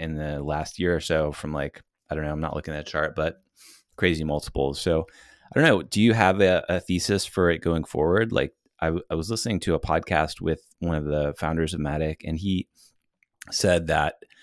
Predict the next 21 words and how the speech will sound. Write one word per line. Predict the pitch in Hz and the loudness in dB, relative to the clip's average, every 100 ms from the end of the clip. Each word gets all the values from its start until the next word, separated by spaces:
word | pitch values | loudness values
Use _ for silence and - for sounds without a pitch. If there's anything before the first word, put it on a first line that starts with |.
| - - _ _ | -20 -20 _ _
actually, | 85 85 113 92 | -2 2 4 4
if | 85 | 2
he | 104 | 0
had | 92 92 | 2 2
to | 90 | 2
do | 76 80 | 0 2
it | 73 | 2
over | 71 98 | 2 2
again, | 92 92 95 | 2 2 2
he | 92 - 87 | -2 -4 -4
would | 78 73 | -2 -2
not | 73 73 78 - | -2 -4 -6 -6
have | 87 | -6
issued | - 69 - 85 78 | -4 -4 -2 -2 -2
the | |
Matic | 76 73 76 80 | -4 -2 -4 -4
token | - 80 85 78 78 - _ _ | -4 -4 -2 -4 -6 -8 _ _
as, | 80 76 - _ | -4 -4 -6 _
as | 82 78 | -2 -2
gas | - 71 71 80 - | -2 -2 -2 -2 -4
on, | - 80 | -4 -6